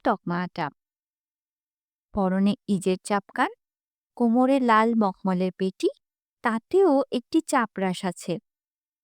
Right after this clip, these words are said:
লোকটি তার প্রকাণ্ড গোঁফে তা দিতে দিতে সগর্বে হোটেলে ঢুকে ম্যানেজারকে বললে, "পাতিপুর কা রাজা বাহাদুর আয়া হ্যায়।" ম্যানেজার রায়চরণ চক্রবর্তী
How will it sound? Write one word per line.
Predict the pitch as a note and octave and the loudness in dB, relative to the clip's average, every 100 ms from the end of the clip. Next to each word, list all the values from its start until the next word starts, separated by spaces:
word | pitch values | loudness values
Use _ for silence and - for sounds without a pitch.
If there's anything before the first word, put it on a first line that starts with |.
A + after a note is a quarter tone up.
| _ - | _ 2
লোকটি | A#3 A3+ _ D#4+ C#4 D4+ | 4 4 _ 4 4 4
তার | D4 C#4 | 2 0
প্রকাণ্ড | - A3 - C4 C#4+ D#4 | 2 0 0 0 2 2
গোঁফে | A3+ A#3 G#3+ C#4 C#4+ | 2 0 -2 -4 -2
তা | G#3+ F3+ F3+ | -4 -4 -2
দিতে | G3+ A#3+ | -2 0
দিতে | A3+ A#3+ C4 A#3 | 0 0 -2 -4
সগর্বে | - - B3 C#4 A#3 F#3+ F#3 G3+ A#3 G#3 _ _ _ _ | -6 -2 0 2 0 -2 -2 -2 -4 -4 _ _ _ _
হোটেলে | A#3+ A3+ C4+ D4+ | -4 0 2 2
ঢুকে | B3 B3+ C#4+ | 0 -2 0
ম্যানেজারকে | A#3 F3 F3 G#3 - C4 | 0 0 0 -2 -2 -4
বললে, | G3 F3+ F#3 C4 C4 - _ _ _ _ _ _ _ - | -4 -4 -2 -2 -2 -6 _ _ _ _ _ _ _ 0
"পাতিপুর | D4 D#4+ G4 - D4+ B3 | 2 4 2 2 0 0
কা | - F4+ | 0 4
রাজা | A#4+ G4 F4 | 6 6 4
বাহাদুর | B3 A3 G3+ F#3+ C#4+ | 2 0 -2 0 2
আয়া | B4 A4 F#4+ | 4 4 2
হ্যায়।" | D4 B3 F#3+ G#3+ _ _ _ _ _ _ _ _ _ _ _ _ G#3 | 2 0 -2 -8 _ _ _ _ _ _ _ _ _ _ _ _ -4
ম্যানেজার | F#3+ F3+ F3 F3 A#3 C4 | -2 0 0 -2 -2 -2
রায়চরণ | G3 F3+ F#3+ G3 A#3+ | -2 -4 -4 -2 -2
চক্রবর্তী | G3+ D#3+ - G3 A#3 C4 _ A3+ | -4 -8 -6 -4 -2 -4 _ -6